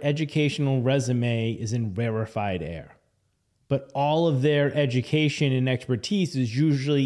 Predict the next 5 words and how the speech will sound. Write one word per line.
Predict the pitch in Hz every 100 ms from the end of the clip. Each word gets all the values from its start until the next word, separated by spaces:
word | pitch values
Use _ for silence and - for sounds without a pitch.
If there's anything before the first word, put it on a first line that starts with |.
| 135
in | 139 131 127 123 - -
a | 107
very | 104 123 131 135
specific | 131 - 127 - 120 113 -
field. | - 104 - -